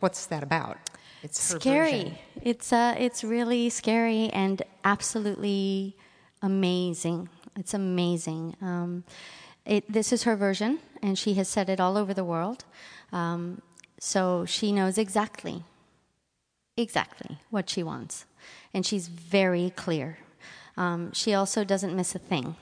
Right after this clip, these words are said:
Speaker 2: So there, there's just, yeah. The girl in the back, the pinky finger up. Yeah, no,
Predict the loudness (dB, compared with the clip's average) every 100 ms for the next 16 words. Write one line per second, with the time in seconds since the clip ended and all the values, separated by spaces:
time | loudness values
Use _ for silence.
0 | _ _ _ _ -20 -20 -20 _ -14 -4
1 | -2 -2 -4 -8 -12 -6 2 2 2 0
2 | -2 0 0 0 0 -2 -2 -6 -18 -20
3 | _ _ _ -4 0 4 4 4 4 4
4 | 4 2 0 -2 2 2 2 0 2 2
5 | 0 -4 -8 -6 -6 -8 -18 -10 -8 -8
6 | -12 -12